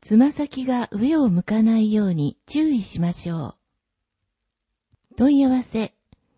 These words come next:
健康づくり応援課。電話、三四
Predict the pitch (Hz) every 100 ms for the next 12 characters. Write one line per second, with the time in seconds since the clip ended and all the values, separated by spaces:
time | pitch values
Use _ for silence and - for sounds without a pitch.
0 | _ _ _ _ _ - 269 294 - 285
1 | 277 269 214 170 - 190 214 208 196 190
2 | 175 170 _ _ _ _ _ _ _ _
3 | _ - 233 240 208 196 - _ _ _
4 | - - 262 277 254 226 165